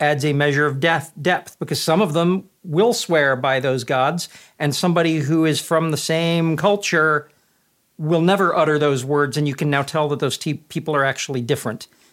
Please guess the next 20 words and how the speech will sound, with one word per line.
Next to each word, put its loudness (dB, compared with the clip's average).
And 0
that's -4
not 2
the 0
sort 0
of -4
thing 2
that -2
you -2
expect -4
to -2
see. 0
Well, -2
if -6
you -6
grew 2
up -2
with -6
video -2
games, -6